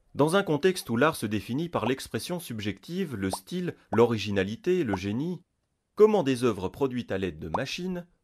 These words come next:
pourraient-elles être acceptées ? Et puis, leur facilité d'accès les rend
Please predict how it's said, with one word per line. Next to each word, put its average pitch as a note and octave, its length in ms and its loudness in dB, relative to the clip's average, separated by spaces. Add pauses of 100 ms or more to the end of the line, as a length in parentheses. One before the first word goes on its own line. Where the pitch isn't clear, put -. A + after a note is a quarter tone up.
pourraient-elles D#3 520 0
être C#3 260 -6
acceptées ? - 640 -8 (1600)
Et C#3 120 8
puis, A3 380 -4 (240)
leur A2+ 180 6
facilité F3 520 0
d'accès D#3 680 0
les A2+ 160 4
rend F#3+ 240 2